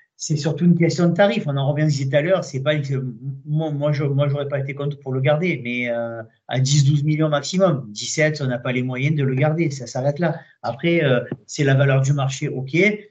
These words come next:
Euh, on n'a pas Trent Williams déjà qu'on paye deux blindés et demi. Euh, euh, on peut pas, on, je voulais, euh, je voulais pas le répéter encore cinquante fois. Et ça, malheureusement, pour, euh,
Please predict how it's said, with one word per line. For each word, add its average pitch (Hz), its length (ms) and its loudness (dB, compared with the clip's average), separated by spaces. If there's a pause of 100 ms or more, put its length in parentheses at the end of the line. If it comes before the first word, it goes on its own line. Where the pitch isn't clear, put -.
(180)
Euh, 120 300 0 (220)
on 117 120 -4
n'a 135 100 2
pas 139 140 2
Trent 151 160 0 (100)
Williams 160 280 4
déjà 147 180 4
qu'on 151 200 0
paye 143 340 2
deux 135 120 4
blindés 143 300 4
et 135 40 0
demi. 196 420 4
Euh, 135 200 2 (360)
euh, 123 400 -2 (300)
on 170 100 -2
peut 170 120 -4
pas, - 200 2
on, 156 80 2 (140)
je 139 100 -4
voulais, 170 220 0
euh, 139 200 4
je 135 100 4
voulais 135 240 2
pas 143 140 4
le 139 60 2
répéter 139 320 0
encore 139 280 2
cinquante 139 360 -2
fois. 208 380 0 (280)
Et 127 60 -2
ça, 165 180 4
malheureusement, 156 600 2
pour, 135 220 -2
euh, 127 160 0